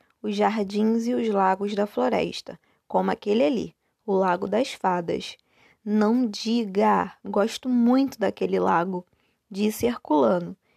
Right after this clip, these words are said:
"e adoro os jardins da Quinta." "Mas me desculpe, seu Glauso", interrompeu Marga. "É Glasgow, um nome francês",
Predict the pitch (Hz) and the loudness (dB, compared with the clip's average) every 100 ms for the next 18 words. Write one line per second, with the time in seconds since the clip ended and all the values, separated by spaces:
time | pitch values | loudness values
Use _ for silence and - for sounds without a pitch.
0 | _ - 196 185 190 214 262 262 277 262 | _ -4 -2 0 2 2 0 -2 0 0
1 | 208 208 214 220 262 - 180 175 156 - | -2 0 0 0 -2 -4 -10 -10 -10 -18
2 | - _ _ _ _ 269 302 302 330 330 | -20 _ _ _ _ -8 -6 -4 -4 0
3 | 359 - - 311 247 233 214 226 214 262 | 0 -2 0 0 0 -4 0 0 2 4
4 | 285 226 202 180 180 208 _ _ _ _ | 6 4 2 -2 -6 -6 _ _ _ _
5 | _ _ - 226 226 233 233 226 220 226 | _ _ -4 0 0 2 0 2 2 2
6 | 233 202 185 185 175 196 - _ _ _ | 2 0 -2 -4 -6 -8 -10 _ _ _
7 | _ _ _ - 240 214 233 254 233 190 | _ _ _ -2 0 2 4 6 4 0
8 | 185 185 - _ _ 214 220 233 247 254 | 0 0 -4 _ _ -4 0 2 2 2
9 | 262 277 330 - 226 202 208 - | 0 0 -2 -2 0 0 -2 -8